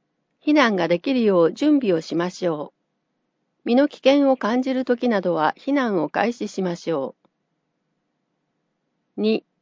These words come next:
避難勧告。避難場所へ避難しましょう。三、避難指示、緊急。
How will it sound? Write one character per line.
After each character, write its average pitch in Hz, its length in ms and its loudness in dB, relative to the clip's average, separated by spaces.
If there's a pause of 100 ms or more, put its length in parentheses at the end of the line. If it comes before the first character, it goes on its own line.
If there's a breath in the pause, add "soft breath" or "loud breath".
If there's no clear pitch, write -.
(480)
避 233 140 -4
難 285 260 2
勧 262 260 0
告。 147 480 -6 (1120)
避 214 60 -6
難 254 220 0
場 233 100 2
所 208 220 0
へ 190 180 2
避 - 160 0
難 226 260 2
し - 160 -8
ま 165 140 -2
し 165 180 -4
ょ 139 240 0 (1800)
う。 - 40 -20
三、 170 500 -4 (520)
避 214 160 -4
難 285 180 4
指 262 260 -4
示、 - 260 -6 (420)
緊 226 240 2
急。 185 500 -4